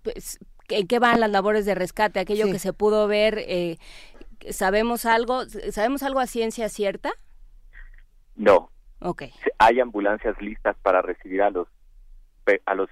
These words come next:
Speaker 3: a los que son rescatados. Eh, algunas van
Speaker 2: Ujú.
Speaker 3: con chicos, algunas van con cuerpos, pero hay un, todo un equipo de rescate bien organizado en,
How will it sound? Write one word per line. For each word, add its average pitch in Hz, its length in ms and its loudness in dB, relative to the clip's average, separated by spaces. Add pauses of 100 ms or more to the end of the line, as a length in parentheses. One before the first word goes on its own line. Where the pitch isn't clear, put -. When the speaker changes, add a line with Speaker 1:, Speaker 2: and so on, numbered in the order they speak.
(220)
Speaker 3:
a 90 140 2
los 92 180 -2 (240)
que 98 140 -10
son 107 160 -2
rescatados. 95 680 -2 (180)
Eh, 87 280 -4
algunas 90 540 -4
van 92 160 -4
Speaker 2:
Ujú. 87 80 -14
Speaker 3:
con 101 220 -8
chicos, 95 460 -4
algunas 87 400 -4
van 85 180 -2
con 82 200 -6
cuerpos, - 480 -4 (680)
pero 87 540 0
hay 92 300 4
un, 92 380 -12
todo 101 260 4
un 95 300 -8
equipo 92 380 -6
de 87 100 -2
rescate 90 480 -8
bien 90 180 -8
organizado 87 760 -2
en, 82 160 -14